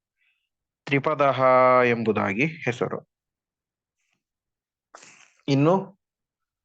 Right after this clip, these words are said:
ಪರಮಾತ್ಮ ಮೂರು ಪದಗಳಿಂದಾಗಿ ಕೂಡಿದಂತಹ ಓಂಕಾರದಿಂದಾಗಿ ವಾಚ್ಯನಾಗಿದ್ದಾನೆ ಅಂತ. ನಾವು ಓಂ ಅಂತ ಹೇಳ್ತೇವೆ, ಅದು ನಮಗೆ ನೋಡ್ಲಿಕ್ಕೆ ಬರೀ ಓಂ ಅಂತ ಅಷ್ಟೇ ಕಾಣಿಸುತ್ತೆ.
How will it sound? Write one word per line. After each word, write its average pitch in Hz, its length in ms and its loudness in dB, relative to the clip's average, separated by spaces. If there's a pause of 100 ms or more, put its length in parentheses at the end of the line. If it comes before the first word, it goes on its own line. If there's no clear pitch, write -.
(400)
ಪರಮಾತ್ಮ 147 600 -2 (600)
ಮೂರು 175 340 4
ಪದಗಳಿಂದಾಗಿ 156 800 0
ಕೂಡಿದಂತಹ 131 920 0 (220)
ಓಂಕಾರದಿಂದಾಗಿ 147 960 0
ವಾಚ್ಯನಾಗಿದ್ದಾನೆ 107 960 -4
ಅಂತ. - 280 -14 (960)
ನಾವು 131 560 2 (440)
ಓಂ 160 260 4
ಅಂತ 147 180 -2
ಹೇಳ್ತೇವೆ, 147 680 2
ಅದು - 680 -8
ನಮಗೆ 151 220 2
ನೋಡ್ಲಿಕ್ಕೆ 165 540 2
ಬರೀ 160 300 2
ಓಂ 151 280 2
ಅಂತ 147 120 -2
ಅಷ್ಟೇ 147 220 -2
ಕಾಣಿಸುತ್ತೆ. 131 640 -4